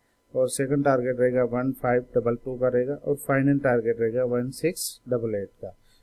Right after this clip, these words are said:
Stop loss maintain करेंगे हम लोग, अ, वन थ्री डबल सेवन का, जो कि आपको निकल के आ रहा है यहाँ पे इस candle का लो point कहीं कहीं यहाँ पे ये जो गैप है ना, इसके, आ, आसपास कहीं के आपका stop लॉस रहेगा,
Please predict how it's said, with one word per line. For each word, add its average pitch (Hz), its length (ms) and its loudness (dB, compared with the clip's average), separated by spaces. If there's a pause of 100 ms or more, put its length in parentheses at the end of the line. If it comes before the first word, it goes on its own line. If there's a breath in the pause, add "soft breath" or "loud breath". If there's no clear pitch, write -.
(160)
Stop 151 300 -2
loss 165 180 2
maintain 143 540 4 (140)
करेंगे 127 360 -2
हम 120 180 -2
लोग, 123 180 2 (400)
अ, 123 220 0
वन 131 220 2
थ्री 147 280 -4
डबल 123 260 4
सेवन 123 320 0
का, 123 140 -2
जो 127 180 -6
कि 123 160 -8
आपको 117 320 -8
निकल 120 260 -4
के 120 140 -4
आ 117 140 0
रहा 113 120 0
है 113 80 0
यहाँ 107 240 -6
पे 135 260 -8 (1300)
इस 151 160 -4
candle 131 360 0
का 131 160 -2
लो 127 520 -6
point 123 240 -2
कहीं 131 280 0
कहीं 143 160 2
यहाँ 139 180 -2
पे 135 240 0
ये 131 60 -2
जो 127 180 -6
गैप 131 320 -4
है 143 100 4
ना, 131 120 0
इसके, 135 600 -2
आ, - 300 -12 (340)
आसपास 127 360 -4
कहीं 127 180 -4
के 131 100 -4
आपका 120 280 0
stop 117 300 -8
लॉस 123 180 -8
रहेगा, 127 280 -2